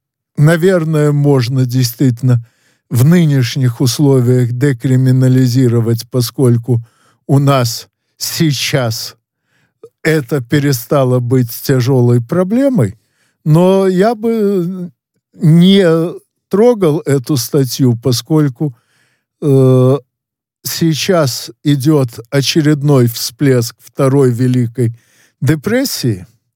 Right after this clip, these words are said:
Ну, она началась еще в две тысячи восьмом, ее долгое время давили вливанием в экономику необеспеченных денег, теперь это средство уже тоже перестает действовать. И очень скоро нас ждет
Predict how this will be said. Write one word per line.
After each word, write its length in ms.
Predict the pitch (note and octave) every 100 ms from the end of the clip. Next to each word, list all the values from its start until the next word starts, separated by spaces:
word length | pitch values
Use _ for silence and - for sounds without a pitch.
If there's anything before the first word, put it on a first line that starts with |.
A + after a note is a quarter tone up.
| _ _ _
Ну, 160 | - F3
она 300 | D#3+ D3 C#3+
началась 600 | C#3+ C3 - D3 C3+ A#2
еще 280 | C#3+ - C#3+
в 80 | B2
две 240 | C3 C#3
тысячи 400 | B2 D3 B2 -
восьмом, 560 | C#3+ E3 - A#3 B3+ A3
ее 380 | C3+ C3+ C3+ B2+ _ _ _ -
долгое 580 | C3 D#3+ D3+ B2+ C#3+ C#3
время 460 | C#3 C#3+ C3 C3
давили 640 | B2 C#3 C3+ C#3 C3 A#2+ A#2 _ _ _ _ -
вливанием 840 | B2+ D3 D3+ C#3+ C3+ C3 B2+ C3
в 120 | B2+
экономику 680 | C3 D3 C3+ C3 B2+ B2+ A#2
необеспеченных 1160 | C3 C3+ C3 B2 B2+ - C#3 B2+ A#2+ C#3 C#3 D#3+
денег, 420 | F3+ B3 A#3 E3
теперь 440 | - - - E3+ G3+
это 360 | D3 C#3+ D3
средство 540 | B2+ D#3 C#3 C#3 - D#3
уже 380 | C3+ A2+ B2 A#2 _ _ _ _
тоже 340 | D#3 D3+ A#2+
перестает 800 | C3+ D3 C3+ B2 - C#3 C3 C3
действовать. 760 | A#2+ G#2+ G#2 G2 - A#2 A#2 A#2
И 40 |
очень 380 | C#3+ E3+ - E3+
скоро 440 | B2+ - D3+ C#3 C3
нас 240 | C3 B2+
ждет 420 | A2+ B2 C3+ A#2+